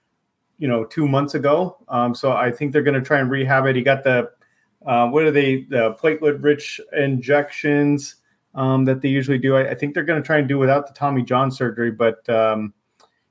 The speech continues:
yeah, it's, uh, there's, it's gonna be interesting to see what happens with that.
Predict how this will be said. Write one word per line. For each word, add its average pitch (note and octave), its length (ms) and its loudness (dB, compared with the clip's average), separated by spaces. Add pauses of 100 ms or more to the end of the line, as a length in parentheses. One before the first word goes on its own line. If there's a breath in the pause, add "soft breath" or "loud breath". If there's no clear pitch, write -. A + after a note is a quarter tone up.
yeah, A#2+ 380 0
it's, B2 280 -6
uh, B2+ 400 0
there's, B2+ 460 -6 (320)
it's - 100 -20
gonna D3 140 -2
be C#3+ 100 4
interesting C3+ 480 -2
to B2+ 60 -4
see D3 100 0
what B2+ 180 2
happens C3 300 0
with A#2 80 -6
that. A#2 320 -2